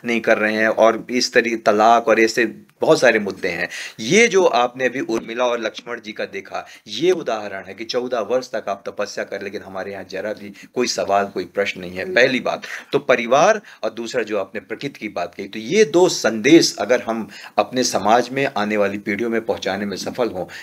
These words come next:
कि परिवार संस्था को कैसे हम बचाएं, इसके लिए रामायण के ये पात्र और जो ये हमारे, अ, कर-, सिर्फ इसको, अ, सनातन धर्म और स-, पूजा के एंगल से ना देख के इसके प्रैक्टिकल इम्प्लीमेंटेशन और जो छठ और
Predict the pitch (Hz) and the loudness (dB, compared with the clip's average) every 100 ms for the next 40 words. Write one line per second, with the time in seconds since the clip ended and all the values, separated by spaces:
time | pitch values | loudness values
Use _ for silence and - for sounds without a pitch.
0 | - 120 - 101 101 113 147 156 - - | -6 -2 2 4 4 6 4 2 -8 -8
1 | - 107 104 - 120 113 - 98 95 120 | -4 -2 -4 -2 0 0 0 0 0 -2
2 | 104 90 - 101 131 98 - 131 101 90 | -2 -4 0 0 0 -4 -8 -4 -2 -2
3 | 87 90 101 107 104 101 87 - 104 - | -2 -2 -4 -4 -4 -8 -8 -8 -6 4
4 | 104 120 - 85 - - - 82 98 101 | 4 4 -2 -12 -14 -10 -6 -4 -4 -4
5 | 101 92 92 101 101 - 92 87 - 92 | -6 -6 -4 -2 -2 -2 -4 -6 -8 -2
6 | 104 101 190 180 135 196 190 - - 110 | 0 4 4 4 2 0 0 -4 0 2
7 | 107 - - 110 98 104 151 156 - 175 | 4 2 2 2 2 2 2 0 0 2
8 | 151 151 - 120 139 139 - - 107 95 | 2 0 4 6 6 0 -6 -8 -10 -14
9 | - 113 113 127 165 160 - 113 123 151 | -4 0 2 6 4 4 0 0 0 -2
10 | 135 117 127 104 - 135 131 135 - - | -2 -4 -4 -4 -4 -6 -4 -4 0 0
11 | - 202 127 - - _ _ _ _ 117 | 2 2 2 2 -8 _ _ _ _ -8
12 | 113 131 113 113 101 - 92 - - - | -2 0 2 0 0 0 -2 -4 -14 2
13 | 165 135 139 131 127 - 131 131 127 120 | 6 6 4 -2 -4 0 0 2 0 0